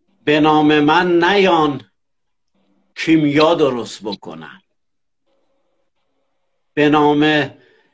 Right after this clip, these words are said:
ایکس نیان فلانو بکنن. فقط توقف خود من ها، شخصاً ها، حالا بقیه رو کار ندارم، توقع خود من همینه فقط.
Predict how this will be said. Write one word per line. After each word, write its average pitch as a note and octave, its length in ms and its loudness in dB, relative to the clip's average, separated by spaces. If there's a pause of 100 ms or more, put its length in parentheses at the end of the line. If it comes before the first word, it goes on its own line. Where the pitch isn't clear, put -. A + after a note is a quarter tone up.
(120)
ایکس F#3 460 -2
نیان F#3 440 2
فلانو C#3 600 0
بکنن. G#2 580 -8 (1500)
فقط D#3 360 -2
توقف D#3 680 -2 (720)
خود G3 400 -2
من F3 340 0
ها، C3+ 160 0
شخصاً D3 500 -2
ها، C#3 160 0
حالا C#3+ 240 0
بقیه B2 460 -2
رو C#3 180 -4
کار B2+ 260 -6
ندارم، F#2+ 420 -14
توقع C3 580 -4
خود C3+ 300 -8
من D#3 360 -4
همینه C3 480 -4
فقط. F#2 260 -18